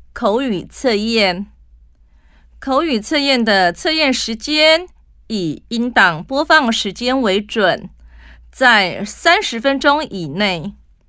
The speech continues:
第一部分词句朗读，两题。第二部分情境对话，四题。第三部分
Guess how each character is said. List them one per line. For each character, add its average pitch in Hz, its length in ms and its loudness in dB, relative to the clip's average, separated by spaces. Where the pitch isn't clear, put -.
第 269 160 -2
一 262 60 0
部 277 200 -6
分 254 440 2
词 196 360 -8
句 233 280 -2
朗 165 320 2
读， 165 640 -6
两 170 420 0
题。 160 720 -8
第 320 160 -2
二 294 80 4
部 302 220 -4
分 254 460 4
情 202 340 -4
境 226 300 -2
对 226 280 0
话， 214 520 2
四 262 460 -6
题。 165 720 -6
第 311 120 -2
三 302 200 4
部 294 160 -4
分 262 420 4